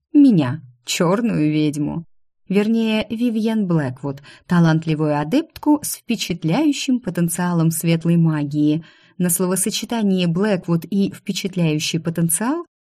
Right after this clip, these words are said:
у Ленеросского нервно дёрнулся глаз. Но всё же холёный толстяк справился с собой и, пробормотав: «Проверим этот потенциал», встал из своего кресла. Дойдя до шкафа, глава академии достал с полки ларец.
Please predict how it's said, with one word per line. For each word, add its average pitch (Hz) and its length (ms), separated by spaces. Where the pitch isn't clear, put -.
у 220 80
Ленеросского 330 680
нервно 226 500
дёрнулся 151 600
глаз. 139 420
Но 170 160
всё 277 260
же 220 100
холёный 156 440
толстяк 147 520
справился 160 640
с - 40
собой 233 520
и, 196 80
пробормотав: 175 800
«Проверим 165 580
этот 143 260
потенциал», 160 640
встал 381 340
из - 240
своего 160 400
кресла. 160 560
Дойдя 170 360
до 156 120
шкафа, 156 580
глава 175 360
академии 240 600
достал 151 440
с - 100
полки 156 340
ларец. 156 580